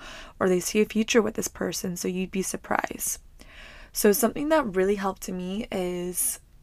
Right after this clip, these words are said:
I just started romanticizing my life. I was like, "What kind of life do I wanna be living? This is the time for me to be selfish. This is the time for me to make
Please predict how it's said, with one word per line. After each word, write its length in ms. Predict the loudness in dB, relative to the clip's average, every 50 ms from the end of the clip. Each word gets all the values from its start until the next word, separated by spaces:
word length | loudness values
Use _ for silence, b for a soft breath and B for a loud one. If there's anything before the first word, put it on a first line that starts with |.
| -20 -20 -20 -20 -20 -20 -20 -20 -20 -20 -20 -18 -4 2 4
I 240 | 6 8 8 8 6
just 200 | 6 4 4 2
started 260 | 0 2 2 4 4
romanticizing 720 | 4 4 4 2 -2 -4 -4 -4 -2 -2 -4 -4 -4 -6
my 120 | -6 -6 -4
life. 320 | -4 -4 -4 -4 -4 -6
I 40 | -6
was 120 | -6 -4 -4
like, 100 | -6 -6
"What 480 | -8 -10 -10 -2 2 4 4 4 2
kind 220 | -2 -4 -2 0 0
of 120 | 0 0
life 300 | 0 0 -2 -4 -6 -4
do 160 | -4 -4 -4 -2
I 180 | -2 0 0 0
wanna 240 | -2 -4 -6 -6 -6
be 160 | -6 -4 -4
living? 460 | -4 -4 -4 -6 -6 -8 -8 -8 -10 B B B B B B B B B B B B
This 360 | -6 -2 4 6 6 6 6
is 120 | 4 2 4
the 100 | 2 2
time 280 | 2 2 0 0 0
for 140 | 0 -2 -2
me 200 | -2 -2 -4 -6
to 80 | -6 -6
be 120 | -8 -8
selfish. 580 | -8 -2 2 2 2 4 4 2 2 2 0 -2
This 160 | -6 -6 -8
is 140 | -10 -8 -6
the 80 | -6
time 240 | -6 -4 -4 -6 -6
for 120 | -4 -4 -4
me 140 | -4 -4
to 100 | -4 -4
make 320 | -4 -6 -6 -8 -10 -14